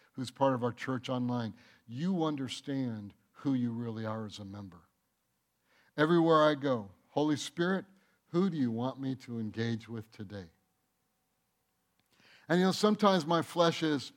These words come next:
"Man, I have gone three weeks straight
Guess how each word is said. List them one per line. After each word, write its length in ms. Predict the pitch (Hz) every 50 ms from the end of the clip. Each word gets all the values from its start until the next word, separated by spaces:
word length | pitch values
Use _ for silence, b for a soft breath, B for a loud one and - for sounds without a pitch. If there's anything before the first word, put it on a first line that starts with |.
| _ _
"Man, 500 | 123 156 170 170 170 170 170 170 165 - _ _
I 240 | 151 160 170 175
have 480 | 165 131 143 151 151 139 135 127 123 110 104 _ _ _ _ _ _ _ _ _ _ -
gone 340 | 151 165 160 156 151 147
three 420 | - - - - 160 170 175 180 170
weeks 380 | 165 165 165 160 151 - -
straight 480 | - - - 151 156 156 156 156 139